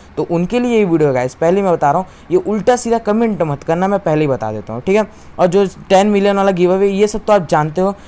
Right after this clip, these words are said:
इसको celebrate करो यार। ये first जो अपना batches वाला भी है, इसको भी सेलिब्रेट करो, क्योंकि first Indian YouTube community में global top पे अपने लोकेश भाई साहब आए हैं।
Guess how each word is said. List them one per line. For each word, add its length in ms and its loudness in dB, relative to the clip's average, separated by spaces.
इसको 240 0
celebrate 520 2
करो 180 -2
यार। 220 0
ये 160 0
first 400 -2
जो 120 0
अपना 200 0
batches 400 0
वाला 180 2
भी 160 0
है, 140 0
इसको 220 -4
भी 60 -2
सेलिब्रेट 380 -4
करो, 80 -2
क्योंकि 220 -10
first 300 0
Indian 480 0
YouTube 220 -4
community 460 -2
में 160 -2
global 340 4
top 300 0
पे 60 0
अपने 240 -2
लोकेश 460 -2
भाई 180 -2
साहब 200 -2
आए 180 -6
हैं। 160 -14